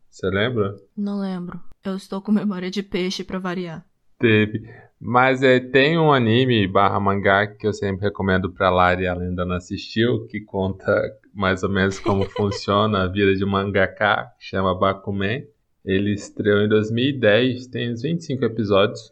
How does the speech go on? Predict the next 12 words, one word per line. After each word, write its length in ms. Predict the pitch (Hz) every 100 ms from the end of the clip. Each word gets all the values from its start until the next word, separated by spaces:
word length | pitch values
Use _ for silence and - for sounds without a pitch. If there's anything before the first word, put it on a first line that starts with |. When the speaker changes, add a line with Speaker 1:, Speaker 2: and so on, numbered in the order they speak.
| -
Speaker 1:
acho 280 | 98 -
que 80 | - 104
uma 120 | 104
ou 40 |
duas 240 | 101 101 104
temporadas, 880 | 107 107 101 101 98 110 120 117 -
e 80 | 110
ele 180 | 123
conta 840 | 135 131 113 117 113 107 92 92 - -
a 120 | 101
história 400 | 98 - 98 95
de 500 | 95 98 95 95 -